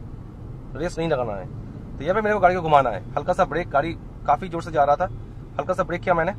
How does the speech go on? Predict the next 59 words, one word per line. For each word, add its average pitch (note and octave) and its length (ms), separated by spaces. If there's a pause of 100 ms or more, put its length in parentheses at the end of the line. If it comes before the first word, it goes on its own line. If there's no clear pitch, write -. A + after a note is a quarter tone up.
(140)
ठीक E3 120
है। A3+ 60
यहाँ - 720
पे D#3+ 80
मेरे D#3 140
को A3 80
गाड़ी - 360
को D3+ 80
मैं D#3 200
घुमा A#2+ 220
लूंगा, G2 200
ठीक D#3+ 160
है। C#3+ 60
देखते B2 260
रहो, G2+ 140
अभी F2+ 140 (720)
पीछे D3 180
जरूर E3+ 220
देखना E3 240
है, G#2 100
ठीक E3 180
है। G#3 160
देखो D#3 180
यहाँ F#3 160
पे G#3+ 60
देखो, D3+ 180 (480)
मैं D#3 80
यहाँ F3+ 120
पे G3+ 60
लेके F#3+ 160
आ D3 60
गया, A#2 140
ठीक F#3+ 160
है, C4+ 100 (120)
ऐसा, B2 240 (760)
ठीक F3 100
है। A#3 60 (560)
गाड़ी F3 140
पूरा A3 160
रुक G#3 140
सा A3+ 120
गया G#3+ 140
था, A#3 100
दो F#3 120
नंबर F#3+ 220
gear F3+ 140
कर D#3+ 160
दिया C#3 140
मैंने। G2 180
अभी D3 180
पीछे F3 220
देख F3+ 120
के G#3 80
गाड़ी E3+ 160
को F#3+ 60
घुमा D3+ 180
लेना A2+ 200
मेरे F#2 140
को, - 120